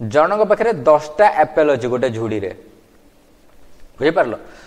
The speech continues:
ତ ଯଦି ମୁଁ କହିଲି କି ଗୋଟେ ଝୁଡ଼ିରୁ ଆପେଲ୍‌କୁ ତମେ pick କର, ତାହେଲେ ଯେଉଁ total number of apple କେତେ ଅଛି ଝୁଡ଼ିରେ? Sir ଦଶଟା ଅଛି। ତ ସେ ଦଶଟା apple ଭିତରୁ କ'ଣ ଅଛି? ନା sir ସାତଟା ଭଲ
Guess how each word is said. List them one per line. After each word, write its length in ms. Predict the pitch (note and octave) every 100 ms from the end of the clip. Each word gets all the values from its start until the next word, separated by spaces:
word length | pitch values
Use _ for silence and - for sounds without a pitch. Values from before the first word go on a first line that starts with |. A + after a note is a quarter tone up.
| -
ତ 80 | F#3+
ଯଦି 400 | C3 D3 D3 G#3+
ମୁଁ 220 | A#3+ A#3
କହିଲି 380 | G#3+ G3+ G3 D3+
କି 160 | F#3
ଗୋଟେ 420 | D#3 D#3+ D#3+ A3 G3
ଝୁଡ଼ିରୁ 540 | C3+ D#3 F#3 G3 G#3
ଆପେଲ୍‌କୁ 440 | D3+ D3 F#3 F#3
ତମେ 180 | F#3 F#3+
pick 280 | F3 G#3 -
କର, 200 | D#3 A2 - - - -
ତାହେଲେ 160 | G3+ A3+
ଯେଉଁ 120 | A#3+ -
total 400 | G3 F#3 - B3
number 240 | A#3+ A#3+ A#3
of 100 | A#3
apple 280 | G3+ B3
କେତେ 200 | A#3 A3+
ଅଛି 180 | A#3+ A#3
ଝୁଡ଼ିରେ? 380 | G#3 A3+ A#3+ A#3+ B3 - - - _ _ _ _ _ _ _ _ _ _ _ -
Sir 220 | - E3
ଦଶଟା 480 | B2 A#2 - A#2+ G#2+
ଅଛି। 280 | F2 - - - _ _ _ _ _ _ _ _ _ -
ତ 60 | D#3
ସେ 120 | F#3+
ଦଶଟା 380 | E3+ F3 - A#3
apple 200 | A3+ A#3
ଭିତରୁ 180 | A#3 A#3
କ'ଣ 180 | B3 B3
ଅଛି? 200 | A#3 B3 B3 - -
ନା 40 |
sir 160 | G#3 A3
ସାତଟା 520 | - - - A3+ A#3
ଭଲ 280 | E3 F3+